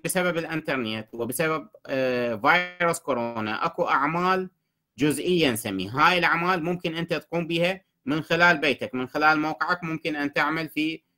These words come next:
بريطانيا، في امريكا، وهكذا. لهذا ال-، هذا الكورس اصبح مهم جدا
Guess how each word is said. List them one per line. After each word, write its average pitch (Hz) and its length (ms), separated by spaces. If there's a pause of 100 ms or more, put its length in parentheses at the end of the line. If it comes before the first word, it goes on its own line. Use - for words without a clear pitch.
(200)
بريطانيا، 139 580
في 156 280
امريكا، 120 380
وهكذا. 120 600 (360)
لهذا 196 540 (280)
ال-، 123 960 (1120)
هذا 185 280
الكورس 151 460
اصبح - 440
مهم 175 260
جدا 104 440